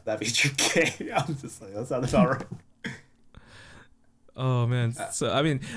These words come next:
Speaker 2: when I was watching some of the gameplay for that, I noticed that the monster designs look really good.
Speaker 1: That's just the same S M T designs that have been in forever, though.
Speaker 2: Right, right, right. But
Speaker 1: Yeah.
Speaker 2: then the way that they were, like, modeled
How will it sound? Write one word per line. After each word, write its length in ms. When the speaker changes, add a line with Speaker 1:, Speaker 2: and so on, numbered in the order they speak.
Speaker 2:
when 160
I 60
was 160
watching 340
some 200
of 120
the 80
gameplay 320
for 140
that, 260
I 120
noticed 460
that 140
the 80
monster 400
designs 480
look 160
really 340
good. 440
Speaker 1:
That's 320
just 220
the 100
same 600
S 200
M 180
T 180
designs 460
that 100
have 140
been 140
in 140
forever, 420
though. 400
Speaker 2:
Right, 260
right, 140
right. 200
But 100
Speaker 1:
Yeah. 40
Speaker 2:
then 220
the 80
way 140
that 160
they 100
were, 480
like, 240
modeled 540